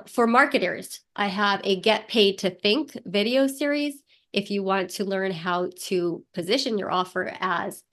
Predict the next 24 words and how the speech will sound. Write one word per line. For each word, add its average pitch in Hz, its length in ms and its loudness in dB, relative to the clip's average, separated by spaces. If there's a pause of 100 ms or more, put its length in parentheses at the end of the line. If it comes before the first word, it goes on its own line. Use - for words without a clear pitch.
(240)
a 190 60 -4
strategy 247 680 2
offer 202 360 0
and 185 260 -2
get - 220 -4
paid 185 260 0
for 185 100 -8
the 170 100 -6
time 175 420 -4 (120)
that - 140 -6
you're - 120 -10
thinking. 269 540 -2 (500)
And 277 440 4
I 220 200 4
also 208 380 2
have 175 380 -4 (140)
a 180 260 2
masterclass 294 840 2 (600)
on 190 300 0
brand 202 460 2
strategy 190 580 -2
specifically 370 1000 0 (140)
for 202 360 0 (140)
designers, 170 960 -2